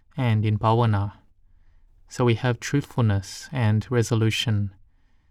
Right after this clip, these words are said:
Even if sometimes we may be sick and in pain, but hey, we have a duty that we have to do. We are sick, we have malaria, but we have a duty to give a Dhamma talk,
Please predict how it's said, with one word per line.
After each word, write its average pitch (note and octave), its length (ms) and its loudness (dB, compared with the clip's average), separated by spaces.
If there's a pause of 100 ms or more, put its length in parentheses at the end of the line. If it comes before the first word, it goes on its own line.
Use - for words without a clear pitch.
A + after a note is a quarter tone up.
(480)
Even B2 320 2
if A#2+ 120 0
sometimes A2+ 760 0
we B2 120 0
may A2+ 180 2
be A#2 140 0
sick - 480 -4
and A#2 120 -2
in A#2 140 2
pain, G#2 560 -2 (500)
but A#2 160 -4
hey, A2 440 -2 (180)
we B2 120 0
have A#2+ 180 2
a A#2 80 2
duty A#2 640 -2
that A#2 140 -2
we A2+ 100 0
have A2+ 340 -4
to - 120 -4
do. G#2 320 0 (840)
We A#2 160 2
are A2 100 2
sick, - 500 -4 (520)
we B2 100 -2
have A2+ 240 -2
malaria, G#2+ 760 2 (760)
but A#2 100 2
we A2+ 120 2
have A#2 240 -2
a B2 60 -2
duty A2+ 580 -2
to - 180 -8
give A#2 260 0
a G#2+ 80 0
Dhamma A2 340 0
talk, - 520 -6